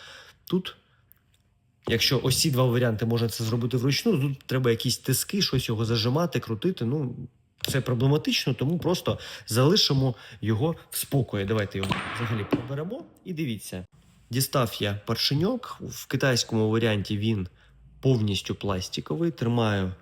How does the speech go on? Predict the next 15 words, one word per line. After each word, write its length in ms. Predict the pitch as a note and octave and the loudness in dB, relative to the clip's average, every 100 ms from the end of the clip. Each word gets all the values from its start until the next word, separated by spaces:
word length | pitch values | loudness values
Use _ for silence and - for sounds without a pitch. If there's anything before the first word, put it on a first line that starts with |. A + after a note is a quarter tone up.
| - | -6
на 140 | G#2 | -2
ладоні, 540 | G#2+ A#2+ E3 G3 D#3 | 0 0 0 2 0
взагалі 560 | A2 G2+ F#2+ G#2+ C3+ E3+ | 0 0 0 0 0 2
немає 420 | A#2+ G2+ A2+ A#2 | 2 0 0 0
ваги. 420 | G#2 G#2 F#2+ F2+ F2 _ _ _ - | 0 -2 -2 -6 -8 _ _ _ -6
Ну, 60 | |
просто 300 | C#3 F3+ - | 0 0 0
як 240 | A3 - A2+ | -2 -2 -4
будто 280 | A2 C#3 A#2+ | -2 0 0
би 200 | G#2 G2+ | 2 0
в 160 | F#2+ | 0
мене 220 | G#2 A#2 | 0 2
на 100 | G#2+ | 2
ладоні 400 | G2+ G#2+ C3+ B2+ | 0 0 0 0
нічого 480 | G2+ F#2 B2 A#2+ A2+ | 0 -2 -4 -2 -4